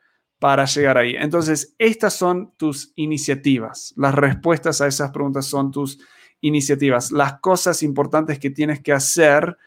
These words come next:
para lograr el objetivo. Entonces, iniciativas para perder pe-, para estar en un buen estado físico podría ser salir a correr cuatro veces por semana.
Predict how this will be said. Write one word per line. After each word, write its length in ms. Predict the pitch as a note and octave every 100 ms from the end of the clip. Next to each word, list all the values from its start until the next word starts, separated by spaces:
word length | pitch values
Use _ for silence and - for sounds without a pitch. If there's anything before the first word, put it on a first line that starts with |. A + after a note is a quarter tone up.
| _ _ _
para 260 | D3+ D3 D3
lograr 880 | D3 D3 C#3+ D3 D3 C#3 C#3 D#3+ - _ _ _ _ _
el 200 | C3+ C3+
objetivo. 680 | C3+ C3+ C3 C3+ B2 A#2+ - _ _ _ _
Entonces, 600 | - D#3+ D3 D3 C#3 - _ _ _ _ -
iniciativas 680 | D3 D3+ C#3 C#3 D3+ C#3
para 220 | C3+ B2 B2
perder 540 | C3 C#3+ D#3 D3 - _ _ _
pe-, 260 | F3 F3 -
para 240 | - C3 B2+
estar 220 | B2+ D3+
en 60 | D3+
un 100 | D3+
buen 120 | D3+
estado 260 | C#3+ D#3
físico 400 | D3 F#3 F3+ F3 E3
podría 280 | C3+ C3
ser 380 | B2+ C3+ C3+ C3
salir 380 | - - B2+ C#3
a 100 | C#3+
correr 400 | C#3+ C#3 D3 D3+
cuatro 320 | D3+ D3 C#3
veces 240 | C3+ B2 B2
por 200 | - B2
semana. 480 | A#2+ A#2 A2+ A2+